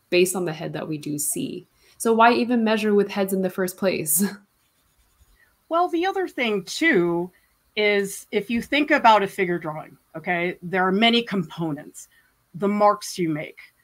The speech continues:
Speaker 2: the gesture, the movement, your value range,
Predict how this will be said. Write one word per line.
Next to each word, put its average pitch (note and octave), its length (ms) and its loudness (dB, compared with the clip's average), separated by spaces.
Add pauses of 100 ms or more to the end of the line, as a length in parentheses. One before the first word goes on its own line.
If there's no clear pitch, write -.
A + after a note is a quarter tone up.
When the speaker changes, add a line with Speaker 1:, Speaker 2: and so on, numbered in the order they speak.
(260)
Speaker 2:
the F3+ 220 -2
gesture, E3 880 -6
the F#3+ 140 -2
movement, G3 960 0 (720)
your G3 720 4
value F3+ 680 2
range, D3+ 680 -12